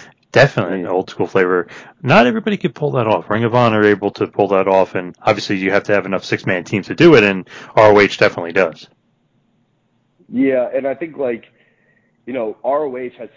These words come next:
Speaker 2: such an un-, and I, this is gonna be something that is going to be very apparent as soon as we're back in front of live crowds. Right now,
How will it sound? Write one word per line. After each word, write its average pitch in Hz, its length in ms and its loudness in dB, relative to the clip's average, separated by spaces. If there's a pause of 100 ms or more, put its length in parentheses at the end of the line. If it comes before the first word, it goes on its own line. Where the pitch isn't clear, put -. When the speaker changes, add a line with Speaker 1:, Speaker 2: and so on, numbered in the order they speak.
Speaker 2:
such 151 240 -14
an 135 80 -12
un-, 127 260 -12
and 147 140 -8
I, 160 180 -14 (300)
this 160 160 -14
is 185 80 -18
gonna 175 180 -8
be 147 180 -10
something 147 340 -8
that 117 240 -4
is 113 180 -12
going 127 380 -4
to 127 60 -14
be 117 240 -6
very 110 360 -2
apparent 113 480 -4
as 95 160 -12
soon 113 160 -10
as 107 80 -14
we're 104 120 -6
back 95 340 -6
in 92 100 -16
front 95 180 -10
of 90 60 -10
live 90 300 -8
crowds. 85 440 -8
Right 151 240 -4
now, 95 380 -8